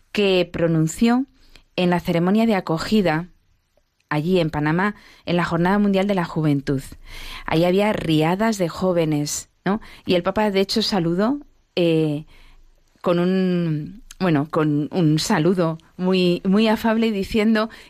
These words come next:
que los panameños le recibían con mucho color y con mucho calor, ¿no?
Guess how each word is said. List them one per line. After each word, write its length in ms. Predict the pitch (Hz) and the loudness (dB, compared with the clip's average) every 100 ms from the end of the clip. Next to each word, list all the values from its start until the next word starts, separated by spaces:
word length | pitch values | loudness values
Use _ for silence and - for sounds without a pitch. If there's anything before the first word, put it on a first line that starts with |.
| - | -2
que 100 | 185 | 0
los 160 | 180 | 0
panameños 500 | - 180 175 190 214 | 0 0 2 2 2
le 100 | 220 | 2
recibían 520 | 196 185 196 190 185 165 | 0 0 0 2 0 0
con 220 | 170 160 | 0 2
mucho 320 | 196 - 311 | 0 0 0
color 340 | 254 202 208 - - - | 2 2 0 -4 -16 -8
y 120 | 233 | -4
con 200 | 214 160 | -2 -2
mucho 300 | 170 - 202 | -4 -4 -2
calor, 380 | 165 156 151 - _ _ | 0 0 -2 -6 _ _
¿no? 160 | - | -12